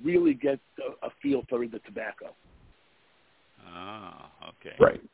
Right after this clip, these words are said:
Speaker 3: And, and, and honestly, a lot is made of the retrohale. <clears throat> I, I don't, for one, think it's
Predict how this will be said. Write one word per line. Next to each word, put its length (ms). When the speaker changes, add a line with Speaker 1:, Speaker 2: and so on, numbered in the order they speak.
Speaker 3:
And, 120
and, 240
and 240
honestly, 480
a 100
lot 460
is 180
made 400
of 240
the 60
retrohale. 760
<clears throat> 140
I, 160
I 140
don't, 400
for 100
one, 640
think 240
it's 200